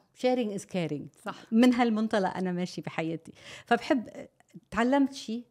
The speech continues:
Speaker 1: حبيت إني شارك فيه. بهديك الوقت، بالألفين وتسعة، ألفين وعشرة، كان عندي صار شوية خبرة بالتعامل مع الميديا،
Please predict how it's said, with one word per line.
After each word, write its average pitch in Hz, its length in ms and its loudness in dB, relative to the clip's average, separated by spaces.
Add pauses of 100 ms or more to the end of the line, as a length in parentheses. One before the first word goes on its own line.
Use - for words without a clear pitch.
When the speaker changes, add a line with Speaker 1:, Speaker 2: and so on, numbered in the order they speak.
(240)
Speaker 1:
حبيت 233 340 -2
إني 208 160 -4
شارك 180 380 -6
فيه. 151 220 -12 (320)
بهديك 226 420 2
الوقت، 208 500 -2
بالألفين 185 580 -4
وتسعة، 190 600 -10
ألفين 180 320 -6
وعشرة، 180 460 -8 (380)
كان 226 180 -2
عندي 240 260 0
صار 208 220 -4
شوية 202 340 -8
خبرة 180 460 -6
بالتعامل 185 800 -4
مع 160 160 -8
الميديا، 160 480 -6